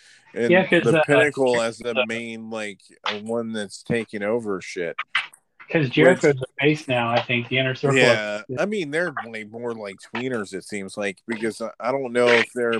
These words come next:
Speaker 1: probably gonna be the same way if they go against anybody else other than the Pinnacle. Which I love the Pinnacle name. Like, that, that's a good tag team or a stable name. It kinda reminds me of, like,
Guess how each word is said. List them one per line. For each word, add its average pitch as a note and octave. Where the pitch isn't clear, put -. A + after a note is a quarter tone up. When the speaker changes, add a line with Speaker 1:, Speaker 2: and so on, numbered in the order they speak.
Speaker 1:
probably A#2
gonna A2+
be A2+
the G#2
same G#2+
way G#2+
if G#2
they A2+
go G#2+
against G#2+
anybody G#2
else G2
other G2
than F#2+
the F#2
Pinnacle. F#2+
Which D3+
I D#3+
love D3
the B2
Pinnacle B2
name. G#2+
Like, G2
that, A2
that's C3
a A#2+
good A2+
tag G#2+
team G#2
or G#2
a G2
stable G#2
name. D#2+
It G#2
kinda C3
reminds A#2
me G#2+
of, A2
like, A2+